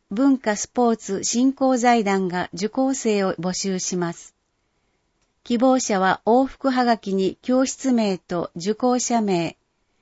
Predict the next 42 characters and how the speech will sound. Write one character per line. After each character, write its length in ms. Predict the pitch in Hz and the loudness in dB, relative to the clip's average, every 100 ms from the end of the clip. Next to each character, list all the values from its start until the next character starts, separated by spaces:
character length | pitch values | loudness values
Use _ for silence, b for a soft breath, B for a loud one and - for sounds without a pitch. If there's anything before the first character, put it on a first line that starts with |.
| _ | _
性 320 | - - 240 | -8 -2 0
別、 540 | 233 233 - 214 208 - _ _ _ _ _ _ | 2 -2 -2 -2 -2 -4 _ _ _ _ _ _
生 300 | - - 262 | -6 2 4
年 260 | 262 262 254 | 4 4 2
月 220 | 233 233 - - | 2 0 -2 -6
日、 260 | 190 170 - _ _ _ - | -4 -4 -8 _ _ _ -2
年 280 | 220 240 240 | 2 2 2
齢、 360 | 226 220 202 - | 2 0 -2 -4
学 340 | 190 190 226 | -6 -4 -2
年、 380 | 214 208 202 - _ _ _ _ - | 2 2 0 -6 _ _ _ _ -10
住 260 | 196 269 262 | -2 2 2
所、 400 | - 190 175 - _ _ _ _ | 0 -2 -4 -6 _ _ _ _
電 240 | 180 226 254 | 0 2 4
話 140 | 254 | 2
番 300 | 233 240 220 | 4 2 2
号、 360 | 170 175 160 - _ _ _ - | 0 -2 -2 -6 _ _ _ -4
未 120 | 233 | -4
成 300 | - 277 269 | 0 0 2
年 260 | 233 214 | 2 2
の 140 | 208 196 | 0 0
場 180 | 196 196 | -2 -2
合 180 | 196 | -2
は 160 | 190 185 | -2 -2
保 140 | - 196 | -4 -2
護 120 | 240 | -2
者 180 | - 262 | 0 0
名 300 | 247 214 185 | 2 2 0
を 140 | 180 - | -2 -6
書 120 | 185 | -10
き、 260 | - 165 - _ _ _ _ - | -4 -4 -6 _ _ _ _ -6
八 320 | 220 - 254 | -4 -2 -2
月 360 | 262 247 247 | -2 -2 -4
二 200 | - 269 247 | 2 2 4
十 220 | 226 208 | 2 2
五 120 | 240 | 2
日 500 | 233 196 - 185 - | 2 0 -4 -6 -4
木 320 | - 214 - 269 | -2 -2 0 2
曜 180 | 269 | 2
日 140 | 220 208 | 2 0
ま 160 | 202 | -2
で 140 | 185 190 | -2 -2
に、 220 | 175 170 | -2 -4